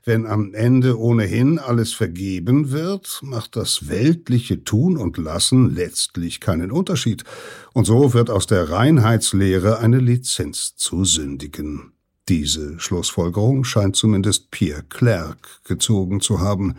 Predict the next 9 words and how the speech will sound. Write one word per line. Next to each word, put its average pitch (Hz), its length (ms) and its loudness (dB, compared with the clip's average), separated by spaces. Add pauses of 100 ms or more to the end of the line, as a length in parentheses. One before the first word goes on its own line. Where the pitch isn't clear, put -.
(520)
Der 87 360 4
geweihte 107 640 4
Priester 131 760 0
der 87 280 -4
Amtskirche 127 1000 0
ist - 520 -4
ein 101 340 0 (120)
heimlicher 87 760 -4 (120)
Ketzer. - 480 -8